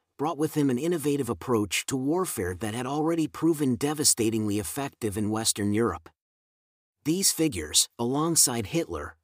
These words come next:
would shape a plan that would steer the course of World War Two and bring about the clash at Brody.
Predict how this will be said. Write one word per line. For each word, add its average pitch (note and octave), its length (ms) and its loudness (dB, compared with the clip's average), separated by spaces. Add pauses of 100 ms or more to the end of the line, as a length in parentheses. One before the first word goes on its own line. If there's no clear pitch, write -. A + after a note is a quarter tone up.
would A#2+ 180 -2
shape A3 340 2
a A2+ 80 0
plan C#3 460 -2
that A#2+ 160 -4
would A2+ 120 0
steer - 380 4
the C3+ 140 -2
course - 360 2
of G2+ 160 -2
World B2 300 0
War A#2 260 2
Two A2 480 0
and B2 220 2
bring E3+ 220 0
about C#3 260 0
the A2+ 60 -8
clash C3 500 -2
at G2+ 160 -6
Brody. C3 560 0